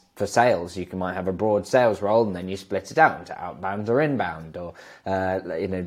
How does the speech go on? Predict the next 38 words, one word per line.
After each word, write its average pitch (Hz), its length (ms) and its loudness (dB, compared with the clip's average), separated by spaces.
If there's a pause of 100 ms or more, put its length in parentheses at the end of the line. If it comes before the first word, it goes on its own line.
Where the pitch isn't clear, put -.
account 131 340 4
management 104 640 -2
or 92 140 -2
whatever 104 360 4
it 104 60 4
is. 92 400 2 (580)
Um, 104 320 2
and 131 140 4
it's 135 160 2
an 131 100 0
iterative 123 460 -2
process, 123 600 0 (100)
which 123 240 2
starts - 600 2
with, 90 480 -4
exactly 98 380 -2
as 95 100 -2
you 98 80 -10
say, 113 160 2
starts - 420 -2
with 98 120 -2
the 87 80 -8
focus, 127 360 0
starts - 400 0
with 101 300 0 (180)
what 107 260 0
is 101 100 -2
the - 80 -6
biggest 95 340 -4
problem 92 300 -2
or 90 80 -6
the 85 100 -12
biggest 92 260 -6
thing 87 120 -8
we 87 80 -10
want 87 180 -14
to - 60 -20
achieve. 117 500 2